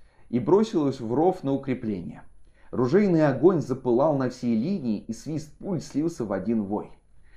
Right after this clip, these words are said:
Мы пробирались по телам убитых и, не останавливаясь ни на минуту, взобрались на окопы.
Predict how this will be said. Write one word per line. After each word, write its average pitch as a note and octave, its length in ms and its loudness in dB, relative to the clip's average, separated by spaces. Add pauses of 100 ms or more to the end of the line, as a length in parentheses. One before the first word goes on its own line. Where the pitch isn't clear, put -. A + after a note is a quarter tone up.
(260)
Мы F3+ 160 4
пробирались D#3 640 2
по - 160 -4
телам D3 400 0
убитых C3+ 720 -2
и, B2+ 80 -4
не B2+ 140 -2
останавливаясь B2+ 840 -2
ни A#2 140 2
на C3+ 120 2
минуту, A2+ 680 -2 (240)
взобрались B2 680 0
на A#2 160 -2
окопы. - 400 -6